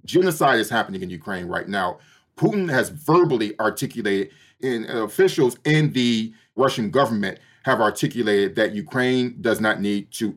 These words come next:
exist. And they talk about them in the most genocidal terms imaginable. And so Zelensky said that, "I've tried to tell the House Republicans, everyone, that this is a moral dilemma and that Putin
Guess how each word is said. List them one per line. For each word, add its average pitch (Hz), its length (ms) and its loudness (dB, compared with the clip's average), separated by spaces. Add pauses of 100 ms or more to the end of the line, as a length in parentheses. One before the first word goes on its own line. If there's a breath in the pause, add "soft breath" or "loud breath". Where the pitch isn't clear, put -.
exist. 90 600 -2
And 104 100 0
they 110 120 2
talk 131 480 0
about 104 400 -2
them 104 220 -4
in 110 140 -2
the 107 60 -2
most 101 320 -2
genocidal 113 600 -2 (120)
terms 110 420 0 (380 loud breath)
imaginable. 107 800 0
And 113 120 -2
so 107 360 0 (640 soft breath)
Zelensky 120 840 0 (180)
said 120 360 2
that, 113 180 2
"I've 110 180 2
tried 131 360 0
to 127 80 -2
tell 107 440 0
the 98 640 -4
House 110 240 0
Republicans, 113 540 -4
everyone, 113 280 -2
that 95 160 -2
this 104 140 -2
is 95 80 -8
a 92 40 -4
moral 101 280 0
dilemma 101 500 0
and 107 140 -2
that 101 200 0
Putin 120 480 0